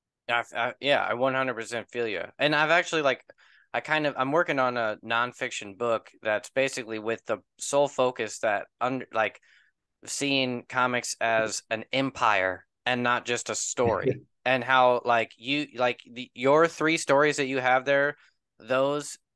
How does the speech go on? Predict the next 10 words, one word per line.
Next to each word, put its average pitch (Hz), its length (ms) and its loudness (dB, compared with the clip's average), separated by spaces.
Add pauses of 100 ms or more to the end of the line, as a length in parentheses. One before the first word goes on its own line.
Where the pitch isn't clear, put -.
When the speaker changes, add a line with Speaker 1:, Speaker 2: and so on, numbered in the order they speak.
(140)
Speaker 1:
could 131 220 -8
be 131 400 -8 (520)
massive 127 580 0
I 120 180 2
P 98 380 -8 (400)
if, 131 220 4
Speaker 2:
Yeah. 104 120 -4
Speaker 1:
if 123 160 -6
you, 139 420 2
like, 120 320 2